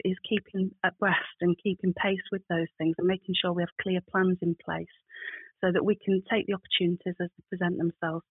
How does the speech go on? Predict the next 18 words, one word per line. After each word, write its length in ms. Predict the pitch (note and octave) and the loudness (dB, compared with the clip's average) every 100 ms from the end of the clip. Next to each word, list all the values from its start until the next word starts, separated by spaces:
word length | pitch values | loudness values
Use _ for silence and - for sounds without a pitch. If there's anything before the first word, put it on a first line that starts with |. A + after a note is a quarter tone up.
| - | -8
to 200 | E3 D3+ | -8 -8
us. 80 | D3+ _ _ - - - - - | -12 _ _ -16 -14 -14 -8 0
Um, 360 | E3+ E3+ E3+ - | 0 2 -2 -2
you 100 | F#3+ | 2
know, 160 | F3 F#3 - - - | 4 4 0 -6 -2
I 60 | |
think 140 | G3 G3 | 2 2
there's 120 | F#3 | 4
gonna 140 | F#3+ | 4
be 100 | F#3 | 4
a 40 | F#3 | 4
lot 140 | F#3+ | 4
more 160 | F3+ F3+ - | 2 0 0
collaboration 640 | F3+ F3+ F#3+ A3 - A3 | 0 2 2 4 2 4
over 260 | G#3+ G#3 G3+ | 2 0 0
the 80 | |
years. 440 | G3+ G#3+ G#3 G#3 G#3+ - | 2 2 2 0 -2 -2
There's 140 | F3 | -2